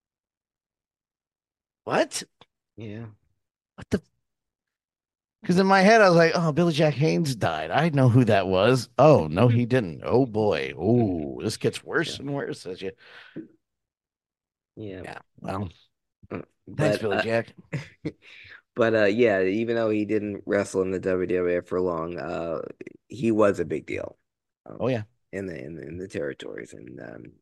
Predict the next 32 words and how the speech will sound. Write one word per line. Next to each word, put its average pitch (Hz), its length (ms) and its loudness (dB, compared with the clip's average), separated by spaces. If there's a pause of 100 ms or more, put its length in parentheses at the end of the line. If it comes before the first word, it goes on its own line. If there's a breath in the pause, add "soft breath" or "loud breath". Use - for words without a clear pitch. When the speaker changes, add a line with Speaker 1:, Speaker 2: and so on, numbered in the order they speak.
(120)
Speaker 2:
and 104 240 -8
for 156 120 4
good 147 200 4
reason. 107 480 -2 (920)
Um, 98 340 -12 (180)
his, 104 340 -4
um, 98 460 -6 (1080)
his 101 180 -4
body, 98 280 0
his 98 200 -2
body, 101 320 0
period. 101 460 -2
He, 92 200 -6 (160)
he 104 140 -4
came 107 320 -2
ar-, 95 240 -6 (600 soft breath)
he 127 120 0
came 147 240 2
along 143 300 4
at 135 60 0
the 117 100 0
right 123 260 2 (400)
time. 104 580 -4 (280)
He 104 120 -10
had 113 120 0
the 113 80 2
right 117 240 4
body 110 300 2
at 98 80 -4
the 98 80 -6
right 90 220 -2
time. 80 400 -10